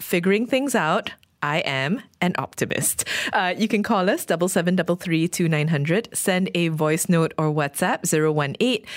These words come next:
seven eight nine double eight double nine. Tweet us at B F M Radio. Let's start with this from Lewis, who says, "Just wondering how many listeners changed station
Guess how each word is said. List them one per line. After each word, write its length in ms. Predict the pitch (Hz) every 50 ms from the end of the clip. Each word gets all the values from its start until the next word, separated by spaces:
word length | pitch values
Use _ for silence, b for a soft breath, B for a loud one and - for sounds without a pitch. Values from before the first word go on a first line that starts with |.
| B B
seven 320 | B - - 294 294 285 247
eight 160 | 214 180 -
nine 260 | 185 175 165 156 156
double 260 | 156 151 147 151 147 -
eight 220 | 156 147 - -
double 260 | - 147 139 - 147
nine. 360 | 151 160 175 196 208 214 220
Tweet 360 | 214 - - 233 220 - - 190
us 220 | 196 196 190 - -
at 220 | 175 170 165 -
B 140 | 170 170 151
F 120 | 151 -
M 100 | 156 151
Radio. 420 | 160 180 208 220 220 226 226 226 226 B B B B -
Let's 140 | 392 466 466
start 260 | - 440 403 392 -
with 120 | 247 226
this 140 | 226 214 220
from 120 | - 180 170
Lewis, 280 | 156 160 175 170 -
who 60 | -
says, 300 | 165 - 175 165 - -
"Just 240 | - - 392 - -
wondering 300 | 247 220 202 202 202 202
how 260 | 208 208 - 214 233
many 260 | 254 233 202 196 202 196
listeners 540 | 170 160 175 - - 185 170 165 165 -
changed 440 | - - - 165 156 160 165 - -
station 600 | - - - 165 147 143 143 - - 143 143 147